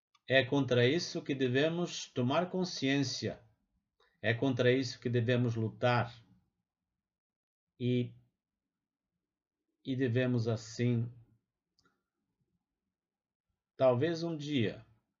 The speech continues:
a muito custo, nos libertar dessa avalanche que nos, que nos avassala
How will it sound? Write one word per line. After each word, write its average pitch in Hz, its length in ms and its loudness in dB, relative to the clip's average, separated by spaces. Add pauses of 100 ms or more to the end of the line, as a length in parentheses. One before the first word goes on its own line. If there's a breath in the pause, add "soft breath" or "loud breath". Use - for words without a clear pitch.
(1400)
a 117 100 0
muito 139 340 0
custo, - 560 -4 (2500 soft breath)
nos 123 280 0
libertar 113 720 2
dessa 107 760 -2 (600)
avalanche 120 880 0 (920 soft breath)
que 113 140 -4
nos, 117 600 0 (1040)
que 123 100 -4
nos - 600 -4 (840)
avassala 113 960 0